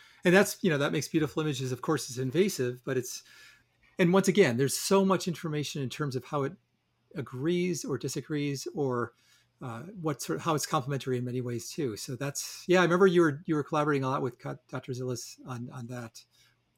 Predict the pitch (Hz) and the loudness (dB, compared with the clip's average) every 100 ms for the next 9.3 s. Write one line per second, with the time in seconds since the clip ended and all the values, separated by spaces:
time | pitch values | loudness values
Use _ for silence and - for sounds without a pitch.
0 | - 160 156 151 143 - 147 - 143 135 | 0 4 4 4 0 0 0 0 -2 -2
1 | 139 135 135 131 110 - 139 - 139 127 | -2 -4 -2 -4 -6 -10 -10 -8 -6 -4
2 | 127 120 117 - - - 131 117 - 123 | -4 -6 -8 -14 -18 -14 -12 -12 -10 -10
3 | - _ _ _ _ 127 120 123 117 - | -12 _ _ _ _ -12 -8 -10 -10 -12
4 | 117 113 - - _ _ _ _ _ _ | -14 -14 -20 -20 _ _ _ _ _ _
5 | _ - 175 240 - - 170 160 - 165 | _ 2 6 6 4 2 4 4 2 2
6 | 175 180 208 226 147 156 180 175 - 156 | 4 6 8 6 4 4 4 2 -2 -4
7 | 151 147 143 147 143 139 127 - _ _ | -2 0 0 0 2 0 -2 -8 _ _
8 | _ _ _ - 156 131 139 165 185 196 | _ _ _ -6 -4 -2 2 2 2 2
9 | 180 180 | 2 0